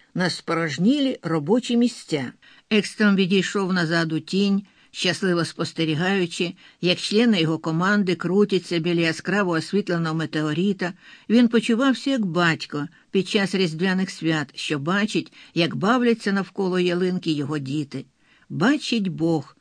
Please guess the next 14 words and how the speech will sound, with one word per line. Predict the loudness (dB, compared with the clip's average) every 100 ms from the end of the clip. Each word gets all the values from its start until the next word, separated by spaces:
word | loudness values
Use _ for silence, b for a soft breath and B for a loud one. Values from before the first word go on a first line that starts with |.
| _ -4
вони | 0 4 4
на | 4
це | 2 0 0
заслужили», — | -2 -4 -4 -2 0 0 -2 -6 b b
подумав | -2 0 -2 -4 -4
Екстром, | -4 -4 -8 -8 -8 B B
навіть | 0 2 2 0
не | -2
підозрюючи, | -2 0 0 0 2 2 0 -2 -8 -8 _ _ -4
яка | 0 0 0 -4
катастрофа | -4 -4 -4 -6 -4 -2 -2 -2
на | -2 -2
них | -2 -4
насувається. | -6 -6 -4 -4 -4 -6 -10 -14